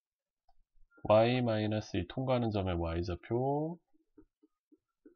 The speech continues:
X 마이너스 X좌표, 여기다 뭐만 넣어주면 된다? 기울기만 넣어주면 된다.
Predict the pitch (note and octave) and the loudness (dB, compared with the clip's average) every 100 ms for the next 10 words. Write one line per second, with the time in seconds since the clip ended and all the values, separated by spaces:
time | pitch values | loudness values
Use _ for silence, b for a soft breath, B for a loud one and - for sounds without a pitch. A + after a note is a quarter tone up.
0 | _ _ _ _ _ - _ _ - - | _ _ _ _ _ -20 _ _ -20 -20
1 | - _ - - _ - - - - - | -20 _ -20 -20 _ -20 -20 -20 -20 -20
2 | - - - A2+ - A2 G#2 G2+ G2 - | -20 -14 -10 -8 -4 -2 0 0 -4 -6
3 | F#2+ - A2 G#2 F#2 - C3+ A2 F#2+ F#2+ | -10 -8 -8 -6 -6 -6 -4 0 0 0
4 | F2+ F#2+ F#2 E2 F2 E2+ D#2+ D#2+ G#2+ B2 | 0 0 0 -2 0 -2 -2 -4 -4 -6
5 | - F#2 F2+ E2+ G#2+ E3+ - _ _ _ | -6 -2 -2 -2 -4 -6 -10 _ _ _
6 | _ _ - A2+ F2 G2 E2+ D#2+ F#2 | _ _ -12 -6 -4 -4 -4 -8 -10